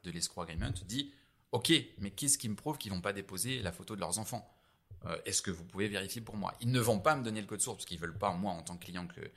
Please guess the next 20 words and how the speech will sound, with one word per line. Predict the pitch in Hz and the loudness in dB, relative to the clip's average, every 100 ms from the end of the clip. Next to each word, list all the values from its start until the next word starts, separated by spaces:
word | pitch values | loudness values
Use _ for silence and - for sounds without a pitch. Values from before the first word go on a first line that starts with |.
| - - | -18 -6
je | 85 | -4
l'obtienne, | 76 151 123 | 2 4 4
mais | 92 | 2
vous, | 101 139 | 0 -4
tiers | - 95 | -4 -4
de | 87 | -6
confiance, | 87 - 151 - - _ - | -8 -4 -2 -2 -4 _ -10
pouvez-vous | 95 92 113 | -2 0 0
vérifier ? | 107 101 - - - - - - | -4 -4 -8 -10 -16 -20 -14 0
Et | 76 | 4
là, | 92 | 6
on | 90 | 4
a | |
des | 80 80 | 0 -2
agents | 101 113 | -2 -4
qui | - | -4
rédigent | 87 82 107 104 | -4 -2 -2 -4
un | 82 82 | -6 -10
procès | - 98 104 | 0 2 2
verbal | 95 87 71 82 113 | 0 -4 0 0 0